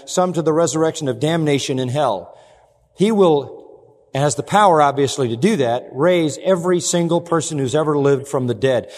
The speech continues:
This is a very simple task. This is just one. Then it will be billions upon billions.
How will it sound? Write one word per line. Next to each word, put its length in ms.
This 300
is 160
a 40
very 420
simple 420
task. 560
This 220
is 120
just 280
one. 500
Then 300
it 140
will 180
be 280
billions 680
upon 480
billions. 920